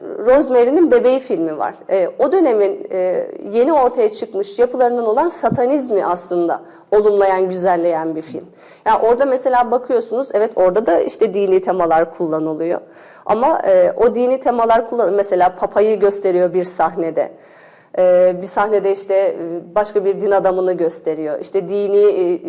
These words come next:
metinlere gönderme yapıyor ama bunları yaparken aslında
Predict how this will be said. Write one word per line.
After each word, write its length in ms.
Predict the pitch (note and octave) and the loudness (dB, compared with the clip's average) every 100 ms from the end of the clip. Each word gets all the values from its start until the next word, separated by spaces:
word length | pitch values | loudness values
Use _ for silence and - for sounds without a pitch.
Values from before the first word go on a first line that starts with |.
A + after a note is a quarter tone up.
| - F3+ | -14 -2
metinlere 540 | G3+ G#3+ G#3 G3 G3 | -2 0 0 2 2
gönderme 540 | G3 F#3 F#3 F3+ E3+ D#3+ | 0 0 0 0 0 -2
yapıyor 300 | E3 E3 G4+ | -4 -2 0
ama 160 | D4 | 0
bunları 220 | G#3+ A3+ A#3+ | 0 -2 0
yaparken 380 | E4 D#4 A#3+ | 0 0 0
aslında 680 | G#3+ G3 - F#3 F#3 C4 | 0 0 -2 -6 0 0